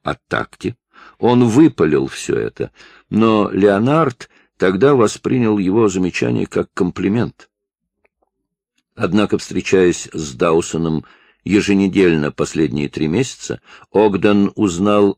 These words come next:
о некоторой эксцентричности хозяина и уверился, что дом изначально замышлялся как храм,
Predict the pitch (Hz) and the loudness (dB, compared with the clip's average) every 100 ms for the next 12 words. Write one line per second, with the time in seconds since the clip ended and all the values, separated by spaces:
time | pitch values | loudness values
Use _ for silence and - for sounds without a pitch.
0 | _ 101 104 90 - 95 95 - 98 - | _ -2 -2 -4 -2 2 0 0 -4 -4
1 | - - 92 - 92 64 - 64 - - | -8 -4 -4 -2 -6 -6 -10 -10 -8 -8
2 | - 73 151 143 131 110 107 95 90 80 | -4 -2 -2 -2 0 0 2 4 4 2
3 | 82 - 80 - - 82 65 143 139 113 | 0 -2 -6 -4 -2 -2 2 2 4 0
4 | 107 127 120 - 98 90 87 78 71 78 | 0 0 0 0 2 2 0 -2 -4 -4
5 | 65 - 76 101 104 - - 80 - - | -4 -6 -2 -2 -2 -6 -8 -8 -8 -10
6 | 60 65 64 62 | -8 -6 -6 -8